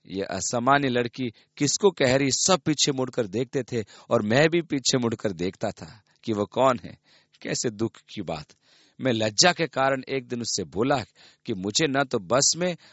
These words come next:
न तो कक्षा में उसका उच्च स्वर पसंद है। और मैंने उसे धर्मशास्त्र से पढ़कर सुनाया, "औरतें कलीसिया में शांत रहे।" वो यह कहती हुई आगे बढ़ गई, "प्रभु, इस सताव के लिए तेरा धन्यवाद।"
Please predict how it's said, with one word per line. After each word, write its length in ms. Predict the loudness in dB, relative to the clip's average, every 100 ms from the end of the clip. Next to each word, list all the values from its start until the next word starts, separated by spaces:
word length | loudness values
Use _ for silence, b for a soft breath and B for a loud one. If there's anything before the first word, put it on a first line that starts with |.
| b
न 140 | -2 0
तो 120 | 0
कक्षा 460 | -2 0 4 6 6
में 220 | 4 -2
उसका 340 | -4 -4 -4 -4 -4
उच्च 220 | -4 -2
स्वर 400 | -2 2 2 0 b _ _ -4
पसंद 380 | -2 -2 -4
है। 140 | -12 -18 -20 _ _ _ _ _ _ _ _
और 140 | -4 0
मैंने 240 | 0 2
उसे 200 | 2 0
धर्मशास्त्र 720 | 0 -2 0 0 2 0 -2
से 280 | -2 0 0 B B B
पढ़कर 320 | 0 2 2 2
सुनाया, 480 | 2 2 2 2 0
"औरतें 480 | 2 2 2 -2 -2
कलीसिया 520 | -2 -4 -2 -2 -2
में 100 | -2
शांत 460 | -4 -4 -6 -6 -8
रहे।" 180 | -8 -10 b b b -2
वो 100 | 2
यह 140 | 2 2
कहती 360 | -2 -2 0 0
हुई 140 | 2
आगे 280 | 2 2 2
बढ़ 180 | 2 2
गई, 240 | 0 -2 B B _
"प्रभु, 360 | 4 4 4 2
इस 160 | 0
सताव 440 | 0 2 4 4 4
के 100 | 0
लिए 140 | 0 -2
तेरा 320 | -2 -4 -4
धन्यवाद।" 580 | -6 -10 -8 -8 -10